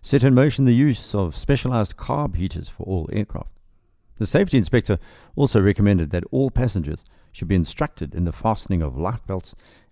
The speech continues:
and the location of emergency exits, as well as other life-saving equipment like rafts, which became mandatory in aircraft flying over the ocean.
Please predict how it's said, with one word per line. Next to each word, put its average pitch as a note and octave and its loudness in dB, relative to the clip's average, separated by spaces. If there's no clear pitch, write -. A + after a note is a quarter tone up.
and E2 -2
the E2+ -2
location G2 0
of F#2 2
emergency F#2 0
exits, - -10
as C2+ -8
well D2+ -4
as B1+ -8
other D#2 -4
life-saving C#2 -6
equipment - -8
like D2+ -10
rafts, - -6
which - -10
became F2+ -4
mandatory F#2 0
in F#2+ -4
aircraft E2 -6
flying D#2 -4
over D#2+ -6
the C#2 -8
ocean. E2+ -6